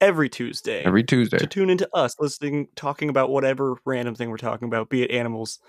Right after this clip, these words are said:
Speaker 1: or not. And, uh,
Speaker 2: Animal.
Speaker 1: you can find us on Apple Podcast.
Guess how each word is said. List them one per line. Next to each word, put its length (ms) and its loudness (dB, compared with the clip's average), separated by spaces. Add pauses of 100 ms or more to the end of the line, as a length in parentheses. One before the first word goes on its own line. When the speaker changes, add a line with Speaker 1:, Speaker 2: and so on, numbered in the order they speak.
(400)
Speaker 1:
or 140 4
not. 300 0 (560)
And, 320 4
uh, 180 2
Speaker 2:
Animal. 300 -2
Speaker 1:
you 60 0
can 80 -4
find 200 4
us 120 -4
on 180 0
Apple 240 -2
Podcast. 680 -2